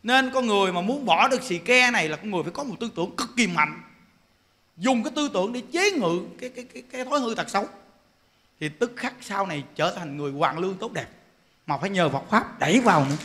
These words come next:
nó thành công. Đó. À, giờ chú này cũng đang ngồi đây đó. Nên từ đó những Đức giảng gì cho nghe. Để mà nhận thức, để mà mạnh dạn cố gắng quay đầu. Quyết chí.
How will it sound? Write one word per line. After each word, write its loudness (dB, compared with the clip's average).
nó -4
thành 2
công. 2
Đó. 6
À, -6
giờ 4
chú 4
này 2
cũng -2
đang 4
ngồi 4
đây 2
đó. -2
Nên -6
từ 2
đó -4
những -6
Đức -6
giảng -2
gì -6
cho -8
nghe. -10
Để -2
mà -2
nhận -8
thức, -8
để -12
mà -10
mạnh -4
dạn -2
cố 0
gắng 0
quay 4
đầu. 0
Quyết 6
chí. 0